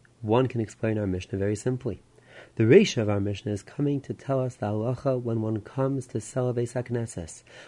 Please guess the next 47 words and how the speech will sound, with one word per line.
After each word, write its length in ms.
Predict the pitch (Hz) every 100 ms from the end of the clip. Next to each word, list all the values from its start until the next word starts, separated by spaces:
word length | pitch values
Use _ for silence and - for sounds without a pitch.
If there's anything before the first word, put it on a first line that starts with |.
| -
One 120 | 117
is 120 | 120 117 -
only 400 | 147 151 151 143
allowed 420 | 123 120 147 143
to 120 | -
sell 240 | 117 - 139
a 40 |
Beis 200 | 120 113
HaKnesses 800 | 117 - 123 135 - 156 160 - - - - -
in 200 | 131 131
order 260 | 147 156 165
to 200 | 160 147
acquire 500 | 131 - 147 156 147
something 520 | 127 - 147 143 151
of 60 | 139
a 80 | 135
higher 340 | 123 180 165
level 260 | 113 95 87
of 100 | 78
Kedusha. 400 | 90 85 - 80 - _ - -
The 100 | 98
Sefer 360 | - 208 208 113
of 80 |
our 100 | 95
Mishnah 460 | 92 90 - 98 127 -
is 120 | -
coming 380 | - 123 135 127
to 100 | 107
tell 300 | - 131 131
me 140 | 113
halacha 600 | 101 107 131 - 98 98
as 160 | 107 -
far 160 | 120
as 100 | 120
B'diavad 440 | 110 110 117 127 104
is 120 | 87
concerned. 560 | - 82 - 82 82 - - - - - -
If, 160 | 123 -
let's 180 | 160
say, 120 | 160 131
for 120 | 131
example, 680 | 120 110 131 113 101 87 -
one 180 | 110 107
sold 260 | - 143 123
a 40 |
Beis 280 | 107 98 101
HaKnesses, 600 | - 92 80 85 80